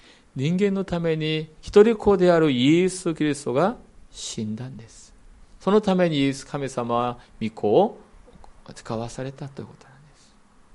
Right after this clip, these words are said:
それが神様の全能さなんです。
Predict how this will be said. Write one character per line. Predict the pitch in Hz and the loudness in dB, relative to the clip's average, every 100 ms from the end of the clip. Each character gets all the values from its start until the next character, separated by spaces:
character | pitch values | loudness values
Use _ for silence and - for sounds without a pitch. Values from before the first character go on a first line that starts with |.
| - _ _ - - | -20 _ _ -20 -2
そ | 202 | 4
れ | 202 | 6
が | 175 170 | 6 4
神 | 156 160 147 | -2 -6 -6
様 | 139 123 117 | -4 -4 -2
の | 147 139 - _ - | -2 -4 -6 _ -12
全 | - 113 110 110 107 | -4 -4 -2 -4 -6
能 | 104 | -8
さ | 104 110 | -10 -16
な | 101 | -20
ん | - | -20
で | - | -20
す。 | - | -20